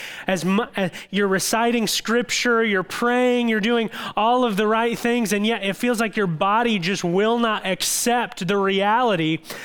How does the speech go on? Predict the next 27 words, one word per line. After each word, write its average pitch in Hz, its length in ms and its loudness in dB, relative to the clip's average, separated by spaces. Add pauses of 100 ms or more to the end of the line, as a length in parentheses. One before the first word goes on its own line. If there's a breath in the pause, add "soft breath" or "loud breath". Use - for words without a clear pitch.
(160 loud breath)
um, 190 160 0
that 196 160 0
God 202 260 2
has 214 480 0
you. 135 220 -6 (560 loud breath)
Um, 202 180 0 (240 loud breath)
and 196 140 0
so 240 160 0
because 269 400 0
of 214 80 0
this, 202 200 0
we 240 140 2
need 294 140 2
to, 202 120 0 (200 loud breath)
we 262 100 2
need 302 120 2
to 240 60 -2
come 247 380 2
back 262 340 0
and 214 160 0
remember 220 640 0
what 175 280 -2
God 160 280 -2
says 165 380 0
about 220 380 0
our 180 160 0
relationship 147 800 -4